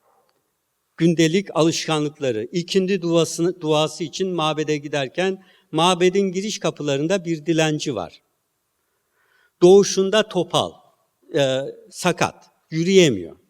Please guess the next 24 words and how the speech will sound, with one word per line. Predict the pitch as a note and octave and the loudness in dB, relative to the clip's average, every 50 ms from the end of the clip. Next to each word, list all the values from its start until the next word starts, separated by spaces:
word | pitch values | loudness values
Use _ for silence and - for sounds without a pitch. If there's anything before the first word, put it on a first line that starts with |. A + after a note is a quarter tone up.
| _ _ _ _ _ _ _ _ _ | _ _ _ _ _ _ _ _ _
Ayakları | D#3 D3+ E3 E3 D#3+ - E3+ E3+ F3 F#3 | 4 4 4 4 2 4 4 6 6 6
var | G3 G#3 G3+ | 4 4 4
ama | F#3 D#3 D#3 F#3 G3+ | 4 4 4 2 2
yürüyemiyor. | F#3 D#3+ D#3 D#3 E3 D#3+ C#3+ A#2+ G2 E2+ E2+ F2+ - _ _ _ _ _ _ _ _ _ _ _ _ _ _ _ _ _ _ _ _ _ _ _ _ _ _ | 0 0 -2 0 2 2 2 0 -2 -6 -12 -18 -20 _ _ _ _ _ _ _ _ _ _ _ _ _ _ _ _ _ _ _ _ _ _ _ _ _ _
Her | - G#3 A3+ G#3 | 4 4 6 6
gün | F3+ E3+ G3 G3+ | 4 4 2 2
onu | G3+ F#3+ F3 F3+ F3+ F#3 F#3 | 2 0 0 0 0 2 2
alıyorlar, | E3+ E3+ F3 E3+ D#3 C#3 D3+ E3 F3 | 2 2 4 2 2 2 2 2 2
o | F3 E3 | 2 0
kapıya | E3+ - D#3+ - - E3 E3+ E3 | 0 0 -2 0 2 4 4 4
koyuyorlar | D#3+ - D3+ C#3+ C3+ C3+ C3+ C#3 D#3+ F3+ F3+ F3 | 4 2 0 0 2 0 0 0 0 0 0 -2
ki | - D#3 B2 | -4 -4 -2
dilensin, | D3+ D3 D3+ B2+ A#2+ A2+ - - - F3 F3+ F3+ F3+ F3+ F#3 - - _ _ _ _ _ _ _ | 0 0 2 2 0 -2 -4 -2 0 0 2 2 0 -4 -10 -18 -20 _ _ _ _ _ _ _
ekmeğini | - F#3 F3+ - - F3+ E3+ D#3+ D#3+ D#3 D3 - | 0 0 0 0 -4 -2 -2 0 0 -2 -4 -6
çıkarsın. | - - - G#2+ G#2+ G2+ - - - F3 F3+ F#3+ F#3 F#3 F#3 - _ _ _ _ _ _ _ _ _ _ _ _ _ _ _ _ _ _ _ _ _ _ _ _ _ _ _ _ _ _ _ _ _ _ _ _ _ _ _ _ _ | -10 -10 -8 -8 -8 -8 -10 -10 -6 -4 -4 -4 -6 -10 -16 -20 _ _ _ _ _ _ _ _ _ _ _ _ _ _ _ _ _ _ _ _ _ _ _ _ _ _ _ _ _ _ _ _ _ _ _ _ _ _ _ _ _
Petrus'la | - G#3+ G#3 G#3 G#3+ G#3 - - G#3 | 4 6 6 6 -2 -4 0 2 2
Yuhanna | G3+ F#3+ F#3+ E3 F3+ F#3 F3+ F3+ F3+ | 4 4 4 4 4 4 4 4 2
çok | F#3 - A3 G3 G#3 - | 4 4 2 2 2 0
girip | F#3 E3 D3+ C#3+ - | 0 0 0 0 -2
çıktılar | - C#3 C3 - _ C3+ C#3 D#3 F3+ F#3+ E3+ | -6 -8 -8 -8 _ -4 0 0 0 2 2
ve | E3 E3+ | 0 0
o | E3+ - D#3 D3 C3+ | 0 0 -4 -4 -2
dilenciyi | D3+ D#3 D3+ C#3+ C3+ C3 A#2+ A#2+ C#3 D#3 E3+ D3+ | -2 0 0 0 0 -2 -6 -8 -8 -8 -8 -4
gördüler. | D3 C#3+ C3+ C3+ A#2+ C3 B2+ C3 G#2 F2 - | -2 -2 -2 -2 -4 -4 -6 -4 -6 -6 -10